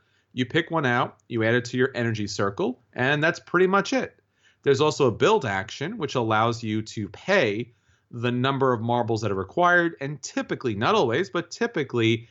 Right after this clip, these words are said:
it's pretty much a straight number. So it might be two yellow, two blue, two black, two red. You pay those marbles, you throw them in the dispenser,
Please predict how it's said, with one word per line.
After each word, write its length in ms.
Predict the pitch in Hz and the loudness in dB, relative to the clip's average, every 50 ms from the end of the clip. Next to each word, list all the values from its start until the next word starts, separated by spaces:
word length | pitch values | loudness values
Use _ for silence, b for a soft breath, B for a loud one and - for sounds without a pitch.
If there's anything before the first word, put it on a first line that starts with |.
| b b b b b _ | b b b b b _
it's 160 | 156 151 - | -2 -2 -2
pretty 240 | - - - 208 190 | -6 0 4 4 4
much 200 | 175 175 160 - | 4 4 0 -2
a 40 | 139 | -6
straight 320 | - - 151 139 131 - | -4 0 0 0 0 0
number. 280 | 123 104 98 - - 98 | -2 -4 -4 -4 -8 -6
So 240 | - - 120 117 | -2 0 2 2
it 80 | 127 120 | 2 2
might 160 | 123 117 110 | 0 0 0
be 80 | 110 95 | 0 -4
two 240 | 87 - - 143 120 | -6 -6 -4 -4 0
yellow, 420 | 131 175 196 185 180 180 175 170 | 2 2 4 4 4 4 4 2
two 240 | - - - 127 113 | 0 -2 -6 -6 -6
blue, 340 | 113 131 165 180 175 175 165 | -2 2 4 4 4 4 2
two 200 | - - 120 110 | 0 0 -2 0
black, 500 | 113 131 147 156 151 156 151 151 - - | 2 2 4 4 4 2 2 0 -4 -10
two 160 | - 107 98 | -10 -10 -4
red. 420 | 101 139 151 151 151 160 156 156 - _ _ _ _ _ _ _ | 0 2 2 2 2 0 -2 -6 -12 _ _ _ _ _ _ _
You 200 | _ 117 117 113 | _ -6 -6 -6
pay 180 | 110 110 123 127 | -4 -2 -2 0
those 240 | 113 117 110 107 147 | 0 0 -2 0 0
marbles, 420 | 160 180 190 175 190 180 - - | 2 2 2 4 2 2 2 2
you 100 | 127 113 | -2 0
throw 200 | 113 120 117 117 | 2 4 2 4
them 140 | 110 107 107 | 4 2 2
in 160 | 107 104 104 | 0 0 0
the 80 | 101 95 | -2 -2
dispenser, 760 | 95 98 - - - 185 190 175 - - 185 185 185 180 b | -4 -8 -6 0 0 2 2 0 0 2 2 2 2 -2 b